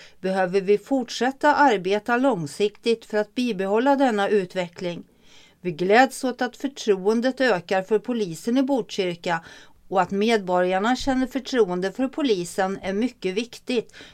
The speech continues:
då det är en grund för att vi ska kunna bedriva ett effektivt polisarbete. Vi kommer fortsätta arbeta för att ännu fler ska våga anmäla brott och medverka i hela rättsprocessen, säger Mikael Johansson,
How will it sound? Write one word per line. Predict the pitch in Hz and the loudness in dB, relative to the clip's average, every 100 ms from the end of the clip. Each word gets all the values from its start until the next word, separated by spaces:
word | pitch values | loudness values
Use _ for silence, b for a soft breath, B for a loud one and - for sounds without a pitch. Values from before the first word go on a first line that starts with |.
| B - | B 2
då | 220 | 4
det | 185 | 4
är | 180 | 2
en | 233 202 | 2 0
grund | 185 196 269 247 | 4 6 6 4
för | - 185 190 | 2 2 2
att | 202 214 | 0 -2
vi | |
ska | - 214 | -4 -4
kunna | 202 214 214 | -2 -2 -2
bedriva | 214 240 175 175 170 | -2 -4 -4 -4 -2
ett | 190 196 | -2 -2
effektivt | 185 220 - 196 214 220 - | -4 -4 -4 -4 -4 -4 -6
polisarbete. | 240 220 175 - 160 156 165 170 170 160 - b b b b | -2 0 -2 -2 -4 -4 -8 -8 -8 -8 -12 b b b b
Vi | 175 | -8
kommer | 190 180 | -4 -4
fortsätta | 180 220 202 - 185 220 240 | -4 -4 -4 -2 -2 0 2
arbeta | 277 247 175 190 202 185 | 2 2 -2 -6 -6 -6
för | 196 | -6
att | 180 - | -6 -2
ännu | 247 226 247 | 0 0 -2
fler | 277 254 208 | -2 0 0
ska | - 208 | 0 -2
våga | 208 214 208 | 2 2 4
anmäla | 226 254 190 175 185 214 | 2 2 0 -2 2 0
brott | 180 214 226 - | 2 0 0 -6
och | - 190 | -10 -6
medverka | 208 240 160 151 170 185 185 190 | -2 -2 -2 -2 -2 -2 -2 -2
i | 196 | -2
hela | 196 226 156 165 | -2 0 0 0
rättsprocessen, | 190 196 - - 170 214 202 - 156 151 - B B B B | -2 -4 -8 -10 -6 0 -2 -2 -4 -4 -6 B B B B
säger | - 226 202 202 | 0 2 4 2
Mikael | 214 208 214 208 214 | 0 -2 0 2 2
Johansson, | 196 156 156 160 214 196 165 | 0 -2 -6 -4 0 0 -2